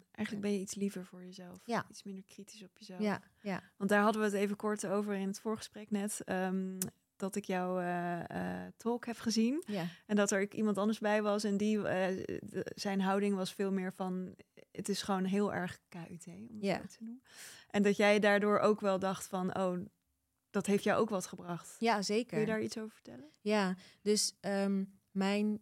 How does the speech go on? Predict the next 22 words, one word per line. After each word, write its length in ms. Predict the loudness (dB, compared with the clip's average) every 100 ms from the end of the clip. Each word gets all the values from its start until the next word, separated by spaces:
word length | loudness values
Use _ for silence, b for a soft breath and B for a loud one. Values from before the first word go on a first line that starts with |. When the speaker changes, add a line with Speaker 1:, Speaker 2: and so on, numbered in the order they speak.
| _
Speaker 2:
insteek 560 | 0 2 2 2 0 0
was 220 | -2 -2
altijd, 600 | -2 -2 -2 -2 -2 -2
eh, 180 | -2 -2
"What 120 | -2
doesn't 300 | -2 -2 -4
kill 200 | -4 -2
you 80 | -2 -2
makes 220 | -4 -6
you 120 | -6
stronger." 580 | -4 -2 0 0 -2 -6 -2
Speaker 1:
Mhm. 320 | 2 2 2
Speaker 2:
En 140 | 0 0
ergens 420 | 2 2 0 -4
ben 140 | -2 -2
ik 260 | -2 -4
daar 340 | -4 -2 -4 -8 _ _
ook 220 | -6 -6 -6
blij 340 | -4 0 2 2
mee, 300 | 2 0 0
want, 420 | 0 -2 -4 -8 -10
eh, 120 | -6